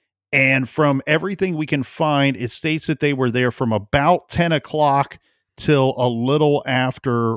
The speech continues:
one A M. This was interesting to me, Captain, because when I started hearing that the four victims, it's believed that they did not arrive home until very close to two A M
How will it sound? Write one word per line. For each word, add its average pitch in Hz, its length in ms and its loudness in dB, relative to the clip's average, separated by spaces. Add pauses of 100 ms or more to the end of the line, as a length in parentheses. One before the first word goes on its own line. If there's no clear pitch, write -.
one 120 580 0
A 107 380 -4
M. 98 380 -6 (420)
This 214 220 2
was 240 160 2
interesting 170 520 0
to 127 100 -2
me, 123 220 0
Captain, 104 400 -6
because 113 360 -4
when 127 280 -2
I 147 320 0
started 196 480 -2
hearing 120 800 -4 (340)
that 131 420 0
the 120 300 -4
four 175 280 -4
victims, 143 480 -2
it's 120 140 -8
believed 135 440 -4
that 127 120 -2
they 139 140 2
did 139 160 -2
not 143 260 2
arrive 123 520 0
home 139 460 -2
until 120 460 -2
very 127 360 -2
close 131 480 -4
to 117 160 -6
two 139 420 0
A 127 220 -2
M 123 480 -2